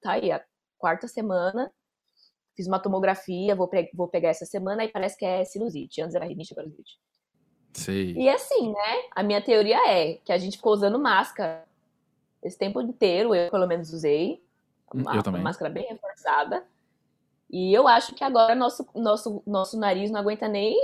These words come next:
Speaker 1: respirar no mundo afora aí. Tipo,
Speaker 2: Uhum.
Speaker 1: né, que a gente parou de ter contato com várias coisas nesses um ano e pouquinho aí de pandemia que a gente ficou em casa, álcool, máscara,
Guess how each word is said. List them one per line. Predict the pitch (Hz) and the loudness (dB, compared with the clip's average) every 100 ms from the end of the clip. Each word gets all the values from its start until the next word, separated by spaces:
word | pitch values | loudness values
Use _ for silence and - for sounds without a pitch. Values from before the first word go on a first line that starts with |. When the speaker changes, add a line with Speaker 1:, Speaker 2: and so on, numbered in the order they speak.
| 508 | 4
Speaker 1:
respirar | 480 - 571 254 240 294 | 2 4 6 8 6 4
no | 403 269 | 0 0
mundo | 262 | 0
afora | 349 - 349 202 | -2 0 2 2
aí. | 208 175 175 - _ _ _ _ 147 214 | 2 0 -4 -10 _ _ _ _ 0 2
Tipo, | 262 294 392 440 403 160 | 2 2 4 4 4 2
Speaker 2:
Uhum. | 208 302 381 _ _ _ _ _ | 0 0 -6 _ _ _ _ _
Speaker 1:
né, | 214 269 | -2 0
que | 392 | 2
a | 240 | 2
gente | 226 220 202 | 2 -2 0
parou | 240 262 294 | 4 6 4
de | 311 | 4
ter | - 220 208 180 160 - _ - - _ _ _ | 2 4 4 2 -2 -8 _ -20 -20 _ _ _
contato | - 202 185 233 | 0 4 4 2
com | 240 254 | -4 4
várias | 214 196 - | 6 4 6
coisas | - 269 254 440 370 - _ _ _ _ _ - | 8 8 6 4 2 -6 _ _ _ _ _ -4
nesses | 190 190 196 185 - _ - | 0 0 -2 -8 -10 _ -14
um | - 190 | -2 2
ano | 180 180 | 4 2
e | |
pouquinho | 180 180 - 180 | -2 -4 -4 -2
aí | 160 | -2
de | - | -2
pandemia | 175 156 165 | -4 -2 -2
que | 160 | -4
a | |
gente | 160 | -6
ficou | - 156 | -6 -6
em | |
casa, | - 180 147 190 226 202 196 - _ _ _ _ _ _ _ | -2 2 6 6 6 4 0 -2 _ _ _ _ _ _ _
álcool, | - 170 208 208 208 208 185 | 4 8 8 8 6 4 4
máscara, | 180 185 190 - - 190 175 175 190 | 6 8 8 4 0 4 6 6 2